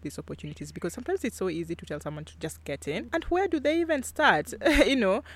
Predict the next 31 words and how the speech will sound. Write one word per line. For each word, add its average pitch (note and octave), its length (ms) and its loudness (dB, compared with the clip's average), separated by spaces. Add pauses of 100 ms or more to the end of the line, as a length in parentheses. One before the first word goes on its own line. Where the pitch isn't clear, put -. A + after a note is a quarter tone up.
(100)
if - 140 -12
you B3 120 -2
have A#3 140 2
a A3+ 60 4
chance, E3 640 -6
or F#3+ 160 0
if - 300 -6
you, F#3 240 -4
if - 160 -10
you're G3+ 80 -2
curious A#3 480 -2
about D3+ 340 -2
it - 320 -8
and E3 260 -4
you, D#3 560 -4 (120)
you're G3 160 2
called, - 580 -2
because F#3+ 320 -4
I A3+ 460 -2
actually D#3+ 320 -2
call D#3 260 -4
people C#3 320 -10
to - 140 -10
be, C#3+ 160 -10 (400)
I, F#3+ 340 0
I, A#3 220 -12
I'm G3+ 140 -4
that, - 220 -4
"Oh E4 80 -2
yeah, G4 220 -2 (180)
kuja, F4+ 280 -2